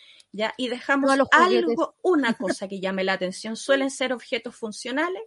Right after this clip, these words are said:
Speaker 1: las llaves. Un
Speaker 2: Sí.
Speaker 1: clásico. La caja, la caja de cartón, ¿ya? Y luego hablamos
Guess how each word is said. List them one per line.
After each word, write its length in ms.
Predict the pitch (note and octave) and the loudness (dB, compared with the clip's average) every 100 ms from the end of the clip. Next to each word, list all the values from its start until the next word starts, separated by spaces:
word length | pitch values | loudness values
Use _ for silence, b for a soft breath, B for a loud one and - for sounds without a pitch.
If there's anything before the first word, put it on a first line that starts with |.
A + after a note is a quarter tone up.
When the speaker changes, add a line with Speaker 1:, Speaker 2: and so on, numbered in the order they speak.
| - | -10
Speaker 1:
las 220 | A3 G3 | -10 -8
llaves. 380 | F3 D#3 - _ _ _ _ _ _ _ _ | -10 -10 -12 _ _ _ _ _ _ _ _
Un 140 | A3 G#3 | -14 -8
Speaker 2:
Sí. 60 | - | -6
Speaker 1:
clásico. 420 | A3+ A#3 F#3+ D#3+ - _ _ _ | -2 -2 -2 -10 -20 _ _ _
La 200 | A3 A#3 | -2 0
caja, 400 | B3 - - B2+ | 0 -2 -6 -6
la 120 | G3+ | -4
caja 240 | G3+ C4 C#4+ | -2 -2 -2
de 60 | |
cartón, 400 | A#3+ A3 _ - _ _ _ | -6 -6 _ -18 _ _ _
¿ya? 200 | B3+ F4+ B B B B | -10 -10 B B B B
Y 120 | C#4+ | 0
luego 280 | D4+ F#4+ G#4+ | 4 6 6
hablamos 440 | G#4 E4+ F#4+ G4+ | 4 6 6 4